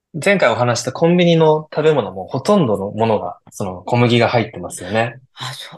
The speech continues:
Speaker 2: あ、そっか。もうチョコレートも小麦が入ってるってことでしたもんね。
Speaker 1: そういうことですね。ええ。
Speaker 2: へえ。
Speaker 1: お菓子も、ええ、お菓子、麺類、
Speaker 2: うん。
Speaker 1: パン、全部小麦が入ってますよね。
Speaker 2: そうですよね。もう、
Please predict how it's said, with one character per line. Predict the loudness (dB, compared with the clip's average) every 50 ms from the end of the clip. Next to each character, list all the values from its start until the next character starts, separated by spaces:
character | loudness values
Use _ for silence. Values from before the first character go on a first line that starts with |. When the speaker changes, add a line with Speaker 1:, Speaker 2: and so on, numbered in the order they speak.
| -10
Speaker 2:
あ、 | -10 -10 -10 -14
そ | _ -16 -14 -14
っ | -14 -14 -14
か。 | -14 -12 -12 -12 -12
も | -12 -14 -14 -14
う | -14 -12
チ | -12 -6
ョ |
コ | -2 0
レ | 2 2 2
ー | 2
ト | 0 0
も | 0 0 0 -2
小 | -2 -4 -4
麦 | -4 -4 -4 -2 0
が | 0 0
入 | 0 0 -2 -2
っ |
て | -4 -4
る | -4 -4
っ | -4
て | -6 -6 -10
こ | -10 -8 -8
と | -6 -6
で | 2
し | 4
た | 4
も | 4
ん | 4
ね。 | 2
Speaker 1:
そ | 0 -2
う |
い |
う |
こ | -2
と | 0
で | 0 2 2
す | 2
ね。 | 2
え | 4 4 4 4 4 4 4 4 4 6 6 6 4 4 2 -2 -6 -8
え。 | -8
Speaker 2:
へ | -6 -4 -4 -4 -2 -2 -2 0 0
え。 | 2 4
Speaker 1:
お |
菓 | 4 4 4
子 | 4 2 2 2 0
も、 | -2 -4 -6 -10 -14 -20 _ _ _ _ -20 -20 _ _ _ _ _ _ _ _ _ _ _
え | -12
え、 | -10 -10 -12 -10
お | -10 -2
菓 | 0 0 2
子、 | 2 0 -2 0
麺 | 2 2 4 4 4 2 2
類、 | 2 0 -2 -2 -6 -8 -12 _ _ _
Speaker 2:
う | -8 -4 0 0 2 2
ん。 | 4
Speaker 1:
パ | 4 4 2 2
ン、 | 0 -4 -8 -12 _ _ _ _ _ _ _ _ _
全 | -2 0 2 2 2
部 | 0
小 | -2 -2
麦 | -2 -2 -2 -2
が | -2
入 | -2 -4 -4
っ |
て | -6 -10
ま | -12 -12
す | -12 -12
よ | -6 0
ね。 | 2 2 2 0 -2
Speaker 2:
そ | -8 -14 -6 -4 -2 0 2
う | 2
で | 2 2 0
す | -2 -2
よ | -2 -2 0
ね。 | 0 0 0
も | 0 0 0 0 -2
う、 | -2